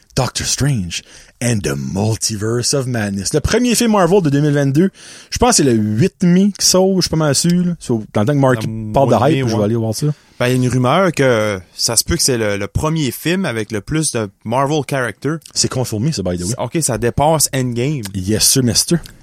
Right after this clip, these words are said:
Speaker 2: Mais les characters, ça va pas juste être des characters du M C U qui est là tout de suite, là, ça va être
Speaker 1: Six mai.
Speaker 2: tout. De partout, là. Ça
Speaker 1: Là,
Speaker 2: va
Speaker 1: ça
Speaker 2: être,
Speaker 1: va chier, là.
Speaker 2: ça va être mental.
Speaker 1: <laughs> Shit gonna hit the fan. Watchez-vous ça. Ouf.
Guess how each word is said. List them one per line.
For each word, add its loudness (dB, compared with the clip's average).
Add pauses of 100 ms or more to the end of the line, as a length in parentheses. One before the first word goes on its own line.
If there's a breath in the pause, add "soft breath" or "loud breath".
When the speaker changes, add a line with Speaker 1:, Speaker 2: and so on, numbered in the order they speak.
(140 loud breath)
Speaker 2:
Mais 2
les 2
characters, -2
ça 2
va 0
pas -2
juste 0
être -2
des -4
characters -4 (560)
du -6
M -2
C 2
U -4
qui -2
est 2
là 0
tout -8
de -4
suite, 0
là, -8
ça -4
va -2
être 2
Speaker 1:
Six 2
mai. -2 (800)
Speaker 2:
tout. 0 (1200 loud breath)
De -2
partout, -6
là. -6 (500)
Ça 0
Speaker 1:
Là, 6
Speaker 2:
va 6
Speaker 1:
ça 6
Speaker 2:
être, 4
Speaker 1:
va 4
chier, 2
là. -6 (140)
Speaker 2:
ça -4
va -2
être -6 (260)
mental. -2
Speaker 1:
<laughs> -20
Shit 2
gonna 4
hit 0
the 2
fan. 2
Watchez-vous 0
ça. 4 (640 loud breath)
Ouf. 2